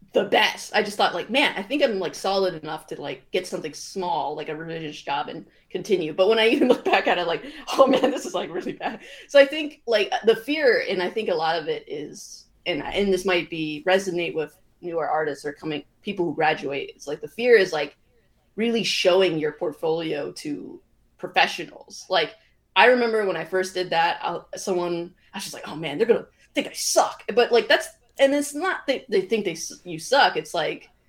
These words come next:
I think they could see the potential, but you need to have the guidance to get to where you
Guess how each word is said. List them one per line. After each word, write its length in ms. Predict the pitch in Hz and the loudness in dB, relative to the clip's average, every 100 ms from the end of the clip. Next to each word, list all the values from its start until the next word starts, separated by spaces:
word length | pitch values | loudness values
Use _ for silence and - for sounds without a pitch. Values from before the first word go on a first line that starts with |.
| _ 202 | _ -2
I 60 | |
think 320 | 196 226 220 | 4 4 4
they 100 | 202 | 2
could 120 | 190 185 | 0 -2
see 140 | 220 | -4
the 80 | - | -6
potential, 680 | - - 196 196 180 165 151 | -10 -4 -2 0 -2 -2 -2
but 220 | 165 - 180 | -4 -4 -6
you 120 | 180 | -4
need 260 | 202 208 208 | -2 -2 -4
to 80 | 170 | -4
have 420 | 180 175 165 - | 0 0 0 -6
the 60 | 156 | -4
guidance 480 | 160 185 175 156 | 2 4 2 -4
to 80 | - | -10
get 220 | 143 143 - | -10 -10 -10
to 120 | 151 | -12
where 180 | 143 143 | -10 -12
you 200 | 151 | -14